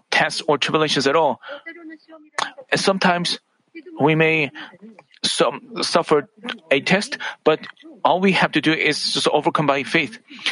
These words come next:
It's not that they frequently come. We, and we know how can, we can deal with them. You may say, "I'm living in the light. Well, why such trials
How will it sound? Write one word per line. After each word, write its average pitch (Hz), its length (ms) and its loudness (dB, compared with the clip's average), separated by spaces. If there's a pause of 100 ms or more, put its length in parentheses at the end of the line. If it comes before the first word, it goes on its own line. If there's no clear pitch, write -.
(140)
It's - 160 -4
not 185 180 2
that 151 100 -2
they - 120 2
frequently 165 640 0
come. 147 460 0 (1300)
We, 165 180 2 (100)
and 156 160 2
we 156 120 2
know 165 240 2
how 180 240 2
can, - 220 -2
we 147 140 2
can 151 300 -2 (100)
deal 170 220 4
with 151 200 2
them. 139 300 0 (2250)
You 131 160 2
may 165 100 2
say, 170 280 2 (640)
"I'm 156 160 2
living 170 240 2
in 165 80 0
the 156 280 0 (240)
light. 165 400 0 (180)
Well, 156 160 4
why 170 200 4
such 185 360 -2
trials 160 460 0